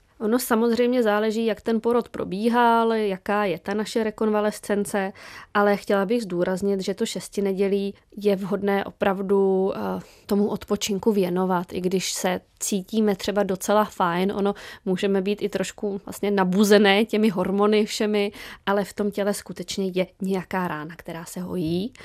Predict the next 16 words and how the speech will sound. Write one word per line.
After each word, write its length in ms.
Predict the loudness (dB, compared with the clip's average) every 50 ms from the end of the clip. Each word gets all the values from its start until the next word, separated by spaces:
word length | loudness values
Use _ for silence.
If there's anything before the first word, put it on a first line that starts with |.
| -16 -16 -14 -16 -16 -12 -6
A 60 | -2 0
já 200 | 2 2 4 4
bych 300 | 4 4 2 2 -4 -4
s 80 | 0
nějakým 640 | 2 2 2 0 -2 -2 0 2 2 4 2 0 -2 -4 -10 -20 -20 -20 -20 -16 -12
cíleným 500 | -6 0 2 4 4 4 4 4 4 4
hubnutím 600 | 4 4 4 2 2 0 0 -2 0 2 2 0 0 _
určitě 680 | -2 0 0 0 -2 -2 -2 -2 0 2 2 2 2 2 0
minimálně 840 | 0 0 2 4 4 4 4 4 6 6 6 6 6 6 4 4 2
ty 180 | 2 2 2 2
dva 360 | 2 4 4 4 4 4 2
měsíce 540 | 2 0 -2 -2 -4 -6 -8 -6 -6 -6 -6
počkala, 720 | -4 -6 -8 -8 -8 -4 -2 0 0 0 0 -2 -4 -8 -12 -14
třeba 220 | -12 -8 -6 -6 -6
tři. 480 | -6 -6 -8 -4 -2 -2 -2 -2 -4 -6 -10 -20 -20 -20 -20 -18 -8 -2 0
A 400 | 2 4 4 4 2 2 0